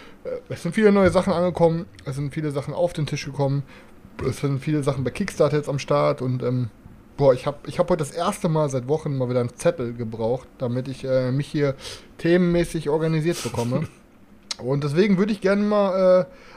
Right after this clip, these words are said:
äh, anfangen mit, ähm, einem Ding, was ich noch vorm Digger-Wochenende gespielt hab. Ähm, und ich hatte ja euch, ähm, vor zwei Wochen erzählt, dass ich, ähm,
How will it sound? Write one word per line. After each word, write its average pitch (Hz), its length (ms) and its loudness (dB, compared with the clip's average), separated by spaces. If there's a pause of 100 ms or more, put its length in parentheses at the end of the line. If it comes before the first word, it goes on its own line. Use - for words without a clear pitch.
(160)
äh, - 40 -4
anfangen 185 720 0 (480)
mit, 185 420 0
ähm, 175 400 2
einem 208 580 0
Ding, 196 340 0
was 170 120 0
ich 151 60 -8
noch 170 140 -2
vorm 147 480 2 (100)
Digger-Wochenende 123 640 -4
gespielt 131 380 -8
hab. 156 160 -6 (560)
Ähm, 131 240 4
und 135 100 -2
ich 143 60 -2
hatte 170 180 -2
ja 160 440 4
euch, 139 440 -4
ähm, 139 260 -2
vor 135 360 -4
zwei 147 220 -4
Wochen 156 160 -4
erzählt, 165 580 -6
dass 175 220 2
ich, 175 540 -4
ähm, 156 1120 -4